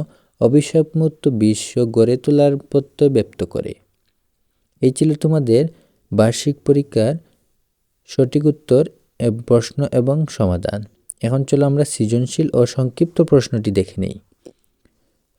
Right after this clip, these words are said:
সংক্ষিপ্ত প্রশ্ন পনেরোটির মধ্যে দশটি প্রশ্ন দিতে হবে এবং সৃজনশীল প্রশ্ন আটটি থাকবে।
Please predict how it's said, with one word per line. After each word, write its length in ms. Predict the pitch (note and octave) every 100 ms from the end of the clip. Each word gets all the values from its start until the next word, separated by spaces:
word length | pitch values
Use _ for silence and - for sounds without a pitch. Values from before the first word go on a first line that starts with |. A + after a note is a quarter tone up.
| _
সংক্ষিপ্ত 540 | - A#2+ A#2+ D#3+ E3
প্রশ্ন 420 | E3+ E3+ E3 - E3
পনেরোটির 480 | C#3+ A#2+ A2+ A#2+
মধ্যে 420 | A2+ A2+ A2+ A2+ A2+
দশটি 420 | G#2+ A2 - C#3
প্রশ্ন 340 | D3+ C#3+ D#3+
দিতে 260 | B2+ F#2+ F2+
হবে 360 | F2+ F#2+ C3+ F#3 _ _ _ -
এবং 240 | A2+ A#2
সৃজনশীল 600 | - B2+ B2+ C#3+ - F3+
প্রশ্ন 460 | E3 F3+ - A#2+ A#2+
আটটি 360 | - B2 - D3
থাকবে। 480 | D3 B2 G2 A2